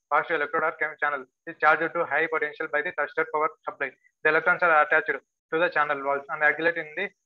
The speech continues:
upstream direction. As the electrons move towards the channel, they encounter a man-, magnetic field produced by the thruster's powerful electromagnets. This high strength magnetic field share the electron, causing them to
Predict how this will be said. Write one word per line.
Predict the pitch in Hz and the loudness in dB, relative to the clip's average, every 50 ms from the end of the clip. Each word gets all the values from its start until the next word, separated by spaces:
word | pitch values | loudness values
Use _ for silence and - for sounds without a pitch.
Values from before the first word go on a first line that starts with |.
| - | -4
upstream | 143 - - 170 160 | -2 -2 -2 -2 2
direction. | 151 147 139 139 - 139 131 _ _ _ _ - | 4 4 4 4 2 -2 -10 _ _ _ _ 0
As | 151 156 156 | 0 2 4
the | 165 165 | 4 4
electrons | 156 156 156 - - 180 - | 4 4 2 2 0 -2 -2
move | - 170 170 | -6 -8 -4
towards | - 156 160 156 160 | 0 2 2 2 0
the | 170 170 | -2 -2
channel, | - 147 143 156 165 175 _ _ _ _ - | 0 0 0 0 -2 -4 _ _ _ _ -2
they | 160 | -2
encounter | 156 156 156 170 170 160 | -2 -2 -2 -2 2 4
a | 160 175 165 160 | 4 4 4 4
man-, | 151 151 151 151 147 _ _ _ _ _ 151 | 2 0 0 0 -4 _ _ _ _ _ -2
magnetic | 147 156 156 160 165 160 - | -2 -2 -2 -4 -6 -6 -4
field | 165 170 165 165 | -6 -6 -4 -2
produced | 165 156 156 160 160 160 151 | -2 -2 0 -2 -4 0 0
by | 156 | 0
the | 156 156 170 | 0 0 0
thruster's | - 147 143 - 160 156 - | -2 -2 -2 -2 -4 -4 -2
powerful | - 147 143 143 - 165 | 0 -2 0 0 0 0
electromagnets. | 170 160 147 147 - 160 151 143 139 139 139 - _ _ _ _ _ _ - | 0 0 0 0 0 -2 -2 -2 -2 -4 -6 -10 _ _ _ _ _ _ -10
This | - 180 - | -10 -10 -8
high | - - 160 175 180 | -2 0 2 2 2
strength | 175 - 175 170 165 | 2 0 -2 0 2
magnetic | 160 156 156 156 156 165 - | 0 0 0 0 -4 -4 -2
field | - 165 165 160 | -2 -4 -4 -2
share | - - 156 156 151 151 | 0 2 2 4 4 2
the | 190 190 - _ _ _ _ - | -2 -4 -4 _ _ _ _ -2
electron, | 147 147 151 - 165 160 156 | 0 0 2 2 0 0 2
causing | 156 151 151 165 185 180 - _ _ _ _ _ _ _ _ 202 175 160 | 2 2 2 0 -4 -6 -8 _ _ _ _ _ _ _ _ -20 -6 -2
them | 151 165 160 160 | 0 0 0 0
to | - 160 160 156 156 151 143 139 - | 2 2 4 4 4 4 2 0 -6